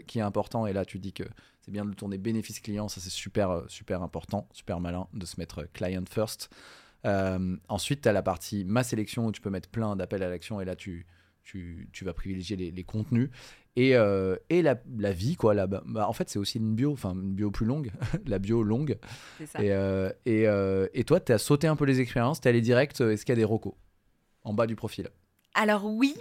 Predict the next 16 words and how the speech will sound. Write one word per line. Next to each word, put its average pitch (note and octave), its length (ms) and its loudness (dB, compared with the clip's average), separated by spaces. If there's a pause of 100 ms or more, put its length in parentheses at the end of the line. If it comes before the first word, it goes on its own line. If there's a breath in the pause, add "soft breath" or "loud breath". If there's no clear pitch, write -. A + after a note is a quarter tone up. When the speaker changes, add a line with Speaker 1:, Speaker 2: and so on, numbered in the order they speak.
Speaker 2:
parce A#3+ 140 2
Speaker 1:
Ouais. A#2 140 4
Speaker 2:
que D#4+ 160 2
je B3 100 2
trouve, B3+ 580 -2
euh, G3+ 1040 2
ça B3+ 160 -4
je A3+ 80 -4
le G#3 60 0
fais E3+ 120 -6
tout G3+ 120 -10
le A#3 80 -18
temps, F#3+ 220 -4
tu - 140 -12
vois F3 120 -2
d'ailleurs, F3 360 -2